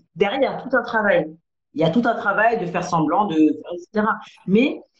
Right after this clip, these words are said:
je pense que, à un moment donné, euh, si tu veux un minimum de résultats, il va falloir investir.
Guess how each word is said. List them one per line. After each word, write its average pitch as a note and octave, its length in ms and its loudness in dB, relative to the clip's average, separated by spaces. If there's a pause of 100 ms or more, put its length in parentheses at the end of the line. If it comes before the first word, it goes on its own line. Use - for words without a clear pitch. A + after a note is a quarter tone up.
(140)
je E3+ 140 0
pense C#4 320 0
que, C#4 400 0 (480)
à F#3 60 0
un F#3 40 0
moment G#3+ 260 4
donné, A3+ 520 4 (600)
euh, F3 920 4
si E3+ 200 0
tu A#3+ 100 2
veux C#4 260 6
un G#3+ 80 2
minimum A#3 360 4
de E3+ 80 2
résultats, G#3+ 640 0
il E3 40 -8
va F3 100 -6
falloir F#3+ 280 -2
investir. F3+ 420 -6